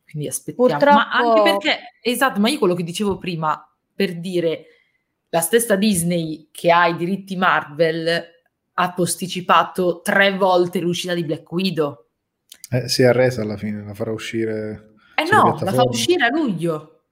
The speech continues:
Speaker 3: Al cinema? Solamente al
Speaker 1: Sì.
Speaker 3: cinema? Ah, e allora
Speaker 1: Eh,
Speaker 3: ok,
Speaker 1: poi non so
Speaker 3: vedi
Speaker 1: se la
Speaker 3: così.
Speaker 1: metteranno anche sulla piattaforma dopo, però a luglio la fanno uscire al cinema.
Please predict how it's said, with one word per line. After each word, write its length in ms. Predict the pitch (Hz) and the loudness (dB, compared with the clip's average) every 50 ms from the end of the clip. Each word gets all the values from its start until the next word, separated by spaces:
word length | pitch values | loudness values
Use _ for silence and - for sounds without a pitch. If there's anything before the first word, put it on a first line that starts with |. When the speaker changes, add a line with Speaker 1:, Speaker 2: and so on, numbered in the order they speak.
| _ _ _ _ _ _ _ _ _ | _ _ _ _ _ _ _ _ _
Speaker 3:
Al 160 | - 135 127 | 4 4 4
cinema? 540 | 123 - - 131 117 113 113 110 110 110 - | 6 4 4 4 4 2 0 -2 -4 -6 -4
Solamente 500 | - - 160 170 180 170 160 156 - 139 | 2 4 6 8 8 8 6 6 4 2
al 60 | 143 | 0
Speaker 1:
Sì. 80 | - - | 0 0
Speaker 3:
cinema? 360 | - 127 117 117 120 135 156 - - - _ _ _ _ _ _ _ _ _ | -2 -2 -4 -4 -4 -6 -8 -8 -12 -18 _ _ _ _ _ _ _ _ _
Ah, 180 | 156 131 120 - - | -8 -8 -8 -6 -6
e 60 | 160 | -4
allora 260 | 135 110 107 101 104 | -4 -4 -4 -4 -6
Speaker 1:
Eh, 40 | 101 | -6
Speaker 3:
ok, 40 | - | -2
Speaker 1:
poi 180 | - 220 240 226 | 0 0 2 2
non 140 | 131 127 | 2 4
so 60 | 123 117 | 4 4
Speaker 3:
vedi 60 | 123 | 4
Speaker 1:
se 80 | - | 2
la 60 | - 185 | 0 0
Speaker 3:
così. 40 | |
Speaker 1:
metteranno 420 | 196 196 196 202 190 185 190 185 190 | 0 -2 0 0 0 0 0 0 0
anche 260 | 196 214 202 208 208 | 0 0 0 -2 -4
sulla 500 | 202 - - 202 202 196 196 190 185 180 | -4 -4 -4 -2 0 0 2 2 2 2
piattaforma 500 | 180 190 196 - 180 - 202 196 190 180 | 0 -4 -6 -6 -6 -6 -4 -2 -2 -2
dopo, 340 | 175 175 190 180 175 175 165 151 | -2 0 -2 -2 -2 -4 -8 -6
però 220 | - 196 233 240 | 2 4 4 4
a 80 | - 196 | 4 2
luglio 300 | 185 214 277 269 233 202 | 0 0 0 2 2 0
la 60 | - | 0
fanno 140 | - 180 170 | 0 -4 -6
uscire 220 | 170 - 202 190 | -6 -6 -4 -4
al 120 | 170 156 - | -4 -4 -4
cinema. 540 | - - 240 247 202 170 160 156 147 151 | -8 -6 -4 -2 -2 -2 -4 -6 -8 -10